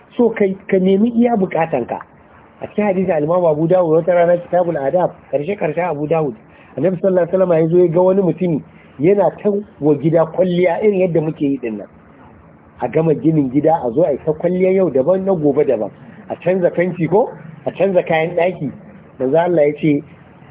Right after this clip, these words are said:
"Inda za ka, wallahi ya fi saurin zuwa fiye da wannan da kake gyarawa."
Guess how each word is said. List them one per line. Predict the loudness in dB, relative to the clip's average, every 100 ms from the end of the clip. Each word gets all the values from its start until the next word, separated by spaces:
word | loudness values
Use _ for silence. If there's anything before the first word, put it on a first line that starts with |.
| -8 0
"Inda | 2 4 2
za | 2 2 2
ka, | 0 0 -4 -6
wallahi | -2 2 2 2 2
ya | 2
fi | 0 -2
saurin | 0 0 0 0
zuwa | 0 0
fiye | 0
da | 2
wannan | 2 0 -2
da | -2
kake | -6 -6 -6
gyarawa." | -4 -6 -8 -14